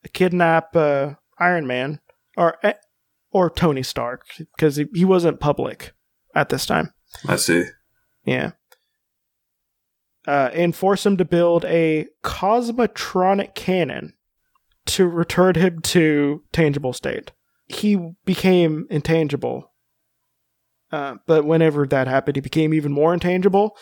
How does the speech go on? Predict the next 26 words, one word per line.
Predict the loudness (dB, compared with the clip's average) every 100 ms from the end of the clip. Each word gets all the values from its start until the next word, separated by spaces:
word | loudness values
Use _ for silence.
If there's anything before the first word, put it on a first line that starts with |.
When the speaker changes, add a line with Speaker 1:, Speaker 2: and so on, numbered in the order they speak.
| -20 _ _ 0
Speaker 1:
and | 2
his | 4 2 0
atoms | 2 4 4 0 -6
began | -4 0 0 0
to | -2
disperse. | -4 -4 -4 -6 -6 -12 -14 _ _ _ _ _ _ _ _ _ _ _ _ _ _ _ _
But | 0 2
his | 2
consciousness | 2 0 2 0 0 -2 -2 -6 -10 -16 _ _
managed | 2 4 2
to | -2
keep | -2 2
a, | 2 0 -2
like, | -2 -2 -2
force, | -2 2 2 -2 -12
force | -4 0 2 2
his, | 0 2
uh, | -2
atoms | 2 2 2 0 -6
to | -2
remain | -2 0 0 -2
together. | 0 2 2 0 _ _ _ _ _ _ _ _ _ _
And | 0 2 2 2 -4 -10 -16 _ _
so | -6 2 2
he | 2 -2
just, | 0 0 0